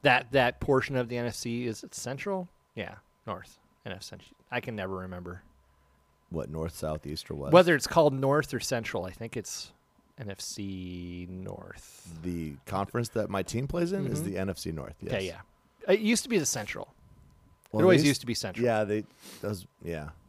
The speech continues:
Speaker 1: Anyway,
Speaker 2: I
Speaker 1: that
Speaker 2: saw, I saw how
Speaker 1: I
Speaker 2: that used to run.
Speaker 1: digress.
Speaker 2: That's, that's
Speaker 1: Yeah, I digress.
Speaker 2: it's way
Speaker 1: Um,
Speaker 2: easier now.
Speaker 1: Yeah.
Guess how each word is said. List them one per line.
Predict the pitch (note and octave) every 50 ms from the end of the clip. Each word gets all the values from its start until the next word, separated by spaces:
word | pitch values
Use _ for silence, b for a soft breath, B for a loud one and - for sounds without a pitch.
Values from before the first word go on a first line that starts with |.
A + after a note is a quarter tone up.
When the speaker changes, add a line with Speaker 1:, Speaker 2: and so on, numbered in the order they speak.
| - - _ _ -
Speaker 1:
Anyway, | F#3 F3 D3 A#2 F#2 - - - - -
Speaker 2:
I | B2+ A#2+
Speaker 1:
that | C#3+ A#2+
Speaker 2:
saw, | C3+ A#2+
I | B2+ C3
saw | B2+ - A#2+ G2+ F#2+
how | F#2 G2+ -
Speaker 1:
I | F3+ F3+ F#3 F#3
Speaker 2:
that | D3 E3 D3+
used | C#3 A#2
to | B2
run. | A#2 G#2
Speaker 1:
digress. | G2 D#2+ E2 F2+
Speaker 2:
That's, | F2+ E2+ -
that's | - - A#2
Speaker 1:
Yeah, | A2 G2+ G2+ F#2+ - - _
I | D#3 D#3+
digress. | D#3 D3+ C#3 A#2 G#2+ F#2 - - - -
Speaker 2:
it's | - -
way | C3+
Speaker 1:
Um, | C3 C3 B2+ B2+ B2
Speaker 2:
easier | F2+ F2 D#2+ D#2 E2 E2 E2
now. | E2 E2 D#2 D#2 - - - _ _ _ _ _ -
Speaker 1:
Yeah. | B2+ A#2+ G#2+ G2+